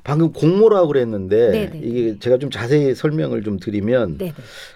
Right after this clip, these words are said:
Speaker 1: 국제교류재단이라는 데서
Speaker 2: 네, 네, 맞아요.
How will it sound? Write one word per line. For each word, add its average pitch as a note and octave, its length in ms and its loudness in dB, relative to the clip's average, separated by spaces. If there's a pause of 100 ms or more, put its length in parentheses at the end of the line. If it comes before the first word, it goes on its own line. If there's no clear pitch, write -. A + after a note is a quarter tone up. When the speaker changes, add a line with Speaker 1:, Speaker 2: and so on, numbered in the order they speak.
Speaker 1:
국제교류재단이라는 D3 1700 2
데서 G2+ 520 0
Speaker 2:
네, E3+ 140 -4
네, C#3 120 -12
맞아요. A#2 160 -20